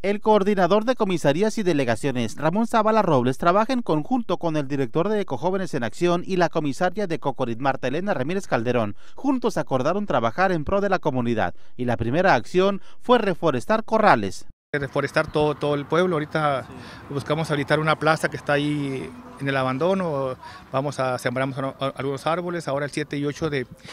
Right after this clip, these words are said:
Speaker 2: no, el doce de, el doce de enero entrando vamos a, a pintar la plaza, vamos a traer algunos jueguitos que por ahí ya conseguimos en las escuelas que, que los niños se la están lastimando, los vamos a poner en la plaza, y de hecho en todas las comisarías, en todas las delegaciones, perdón, de,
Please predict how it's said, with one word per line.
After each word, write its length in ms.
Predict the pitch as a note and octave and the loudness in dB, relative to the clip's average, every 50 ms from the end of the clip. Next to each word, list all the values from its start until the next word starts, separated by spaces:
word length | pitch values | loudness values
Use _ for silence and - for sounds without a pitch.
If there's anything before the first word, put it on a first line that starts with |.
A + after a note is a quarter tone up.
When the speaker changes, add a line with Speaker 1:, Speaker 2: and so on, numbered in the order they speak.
| - - - | -12 -6 0
Speaker 2:
no, 80 | D3+ | 2
el 140 | D#3+ D3 C#3+ | 2 4 4
doce 280 | E3 E3 D#3+ - F#3+ F3 | 4 4 4 4 4 4
de, 180 | E3 D3 - - - | 4 2 0 -2 -4
el 140 | - C#3 C3 | -4 -2 0
doce 320 | D3 D3+ D3 - F3 D#3+ | 0 0 0 0 -2 -2
de 400 | D3 D3 C#3 C3 C3 B2+ B2 B2+ | -2 -2 -2 -2 -2 -2 -2 -4
enero 260 | B2+ C3 C#3 D3 D#3 | -2 -2 -2 -4 -4
entrando 320 | D3+ D3 D3+ D3+ D3 C#3+ C#3+ | -6 -4 -4 -4 -4 -4 -4
vamos 300 | C#3 C#3 C#3+ C3+ - C#3 | -8 -8 -8 -8 -6 -6
a, 160 | C3 B2 A2+ - - - - - - | -6 -6 -6 -10 -18 -20 -20 -10 -8
a 100 | - C3 - | -6 -4 -4
pintar 340 | C#3 C#3 C3 - C#3 C3+ | -4 -4 -2 0 0 0
la 100 | C#3 C3+ | 0 0
plaza, 400 | B2 - D3 D3+ D#3+ - - D#3+ | 0 0 0 0 0 0 0 -2
vamos 300 | D3 C#3+ C#3 C#3+ C3 - | -2 -2 -2 -4 -6 -6
a 240 | C3+ C3 C3 B2+ A#2+ | -4 -4 -4 -6 -6
traer 340 | A#2 C3 B2+ B2 B2+ C3 C3 - | -6 -6 -6 -4 -4 -4 -4 -4
algunos 260 | C3 C3+ C3+ C#3 C3 | -4 -4 -4 -6 -6
jueguitos 400 | - B2+ B2+ C3+ C3 - C3+ B2+ | -6 -6 -6 -6 -6 -8 -10 -10
que 400 | B2 - B2+ A#2+ A#2 A2+ G#2+ G#2 - - - - - - - - | -10 -8 -8 -6 -6 -8 -10 -14 -16 -20 -20 -20 -20 -20 -16 -8
por 80 | - B2+ | -4 -2
ahí 120 | C3 C3+ | 0 0
ya 100 | C#3 C3+ | 0 -2
conseguimos 540 | - D3 C#3+ C3 C#3 B2+ B2 C3+ C#3 C3+ - | -2 -4 -4 -4 -4 -2 -2 -4 -4 -6 -6
en 40 | C3 | -8
las 100 | B2+ A2 | -8 -8
escuelas 320 | A#2 - - C#3+ C#3+ C#3 | -8 -6 -4 -4 -4 -4
que, 220 | - C#3 B2+ B2 A#2 | -4 -4 -4 -4 -6
que 320 | - B2 A#2+ A#2+ A#2+ A#2+ | -6 -6 -6 -6 -6 -6
los 140 | A#2 A#2 A2+ | -6 -8 -8
niños 120 | C3+ C3+ | -8 -6
se 60 | - C3 | -6 -8
la 60 | A#2 | -6
están 160 | - C#3+ C#3+ | -6 -6 -6
lastimando, 420 | C3 - E3 E3 E3 E3 D#3+ E3 | -6 -6 -6 -4 -4 -4 -6 -8
los 60 | D3 B2+ | -8 -8
vamos 200 | C3 C#3 C3 - | -10 -10 -10 -10
a 60 | B2 | -12
poner 200 | - - A#2+ B2+ | -10 -10 -8 -8
en 60 | C3+ | -6
la 100 | C#3 C#3+ | -6 -4
plaza, 420 | - D#3+ D#3 D#3 D3+ - - E3 - - - - - - - - - | -2 -2 -2 -2 -2 -4 -8 -10 -10 -12 -14 -18 -20 -20 -20 -16 -12
y 300 | - C#3 C#3 C#3 C#3 B2+ | -8 -6 -6 -4 -4 -4
de 180 | C3+ C3 C3+ | -4 -4 -4
hecho 260 | C#3 C3+ - D#3+ D#3 D#3 | -6 -6 -4 -4 -2 -2
en 140 | C#3+ C#3 | -2 -2
todas 220 | A#2+ - E3+ F3+ F3+ | -2 0 0 0 0
las 100 | E3+ - | -2 -4
comisarías, 540 | - C#3+ C#3+ C3+ - C#3 C3+ D3 D3+ - - | -6 -8 -6 -6 -6 -6 -4 -6 -6 -8 -8
en 80 | B2+ | -4
todas 160 | - D#3+ F3 | -2 0 2
las 20 | F3 | 2
delegaciones, 400 | D#3+ D3 C#3 C3 - D#3+ E3+ D3+ | 2 0 -2 -2 -2 -4 -4 -4
perdón, 260 | - C#3 D3+ D#3+ E3 | -4 -4 -4 -6 -6
de, 460 | D3+ C#3 C3 B2+ B2 B2 - - - | -4 -4 -4 -4 -6 -8 -10 -14 -14